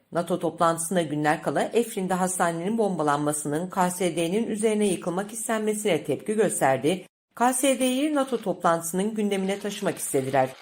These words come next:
Böylelikle nato toplantısına katılan A B D ve diğer ülkelerin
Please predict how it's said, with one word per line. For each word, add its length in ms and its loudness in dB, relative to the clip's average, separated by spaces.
Böylelikle 600 2
nato 240 0
toplantısına 680 -2
katılan 460 0
A 200 2
B 160 0
D 180 2
ve 160 0
diğer 280 2
ülkelerin 580 0